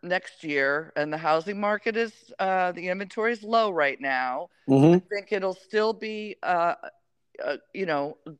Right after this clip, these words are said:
Speaker 1: good market. It's just not gonna be that crazy seller's market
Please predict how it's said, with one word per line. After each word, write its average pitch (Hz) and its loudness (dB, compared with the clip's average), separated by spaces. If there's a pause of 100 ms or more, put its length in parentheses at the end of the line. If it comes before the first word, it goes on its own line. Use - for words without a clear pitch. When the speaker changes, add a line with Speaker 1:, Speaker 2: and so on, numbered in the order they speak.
Speaker 1:
good 233 2
market. 170 4
It's 160 -4
just - -4
not 170 0
gonna 165 -4
be 143 -4 (360)
that 143 2 (280)
crazy 156 0
seller's 147 0
market 135 2